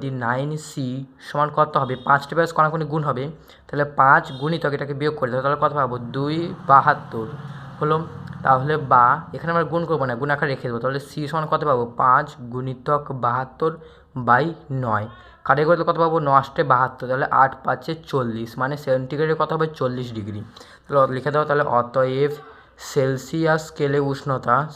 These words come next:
সেলসিয়াস, অবশ্যই লাস্টে এভাবে ভাষা লিখবে, অতএব সেলসিয়াস স্কেলে উষ্ণতা,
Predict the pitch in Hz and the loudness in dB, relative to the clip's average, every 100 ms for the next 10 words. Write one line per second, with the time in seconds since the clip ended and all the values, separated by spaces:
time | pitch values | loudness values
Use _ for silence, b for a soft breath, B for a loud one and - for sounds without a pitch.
0 | - 135 123 127 127 - 123 131 - 127 | -8 -4 -4 -4 -8 -2 2 4 4 2
1 | 135 139 151 131 160 147 156 131 123 143 | 2 4 4 4 0 -4 2 2 2 -2
2 | 120 104 117 127 B B B - - - | -4 -8 -10 -12 B B B -6 -6 -2
3 | 147 147 - 131 123 127 120 - - 131 | -2 -2 -6 -4 -4 -6 -8 -14 -8 -6
4 | 131 123 117 127 - - - - _ _ | 0 4 4 4 -2 -14 -20 -20 _ _
5 | - - - - 151 139 131 127 117 117 | -20 -20 -20 -8 -2 0 0 -2 -2 -2
6 | 127 143 - - _ _ _ _ - _ | -4 -8 -16 -20 _ _ _ _ -20 _
7 | _ _ - 151 151 - 165 147 143 139 | _ _ -6 -4 -4 -4 2 4 4 4
8 | - 120 | 2 4